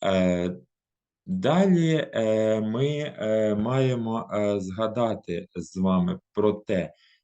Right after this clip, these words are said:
що в період політичної роздробленості, це коли Русь Україна починає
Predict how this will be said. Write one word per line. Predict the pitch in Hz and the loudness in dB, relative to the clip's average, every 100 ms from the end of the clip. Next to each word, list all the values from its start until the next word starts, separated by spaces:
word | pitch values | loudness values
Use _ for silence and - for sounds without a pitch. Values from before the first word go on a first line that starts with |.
| - | -12
що | - 104 | -4 -2
в | - | 0
період | 120 180 147 - | 2 4 4 -2
політичної | 117 107 - 139 135 - 98 | -4 -4 -4 -6 -8 -4 0
роздробленості, | 92 85 90 82 90 98 107 - 107 - | 0 -2 -4 -2 -2 -4 -6 -10 -16 -16
це | _ 117 | _ -4
коли | - 117 117 123 | 0 0 2 2
Русь | 98 113 104 | 2 -2 -4
Україна | 95 98 98 98 90 82 - - | -6 0 0 2 0 -2 -8 -6
починає | 98 - 107 107 98 87 - | -4 -2 -2 0 0 0 -4